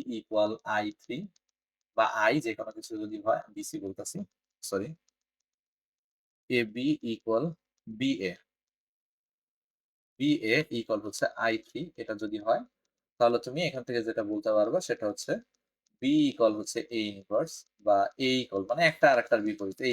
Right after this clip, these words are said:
ইকুয়াল হচ্ছে বি ইনভার্স। তোমাকে যেটা বের করতে বলবে সেটাই হচ্ছে আরেকটার হচ্ছে বিপরীত। মানে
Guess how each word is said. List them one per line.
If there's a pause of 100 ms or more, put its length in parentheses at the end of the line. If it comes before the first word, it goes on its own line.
ইকুয়াল
হচ্ছে
বি
ইনভার্স। (480)
তোমাকে
যেটা
বের
করতে
বলবে
সেটাই
হচ্ছে
আরেকটার
হচ্ছে
বিপরীত।
মানে